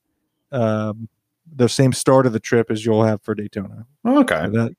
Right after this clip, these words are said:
Speaker 1: it'll all be familiar to you. Get you some
Speaker 2: Nice.
Speaker 1: Eastern North Carolina barbecue, which is just vinegar, and, uh, be on our way.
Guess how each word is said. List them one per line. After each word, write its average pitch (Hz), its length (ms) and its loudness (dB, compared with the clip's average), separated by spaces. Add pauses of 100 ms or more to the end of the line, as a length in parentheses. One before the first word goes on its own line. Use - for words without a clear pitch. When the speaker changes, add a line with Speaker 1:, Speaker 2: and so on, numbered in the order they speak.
(280)
Speaker 1:
it'll 139 220 6
all 160 140 8
be 165 120 6
familiar 131 400 4
to - 160 -8
you. 113 200 -12 (540)
Get 131 160 -2
you - 80 -4
some 127 80 0
Speaker 2:
Nice. 147 140 6
Speaker 1:
Eastern 127 140 -10
North 131 180 0
Carolina 127 320 4
barbecue, 147 680 4 (400)
which 120 200 -8
is 107 60 -8
just 107 220 -8
vinegar, 117 520 2 (460)
and, 104 340 -6
uh, 101 280 -4 (200)
be 117 140 2
on 107 80 0
our 98 100 -2
way. 110 240 -10